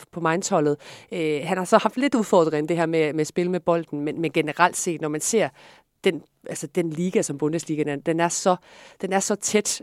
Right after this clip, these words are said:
øh, og hver eneste, hver eneste weekend, øh, står man der og tænker, "Okay, hvordan ender den her kamp?" Så hvis det ikke er Bayern München, der spiller, så,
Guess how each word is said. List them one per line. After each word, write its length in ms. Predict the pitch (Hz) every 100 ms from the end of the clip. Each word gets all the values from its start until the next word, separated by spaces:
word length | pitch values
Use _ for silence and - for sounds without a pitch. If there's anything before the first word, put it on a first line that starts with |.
| -
øh, 240 | 156 156 -
og 120 | 165
hver 160 | 196
eneste, 540 | 175 160 175 - 160 151
hver 120 | 175
eneste 260 | 170 165 160
weekend, 500 | 175 185 175 147 165
øh, 80 |
står 220 | 165 - 170
man 140 | 160
der 140 | 160 151
og 100 | 147
tænker, 260 | 156 147
"Okay, 300 | - - 151
hvordan 240 | 151 156 160
ender 200 | 165 165
den 160 | 151
her 100 | 139
kamp?" 240 | 131 139 143
Så 60 |
hvis 120 | 165
det 80 | 156
ikke 100 | 196
er 40 | 185
Bayern 280 | 151 147
München, 220 | 175 170 151
der 80 |
spiller, 320 | 143 - 151 156
så, 200 | 170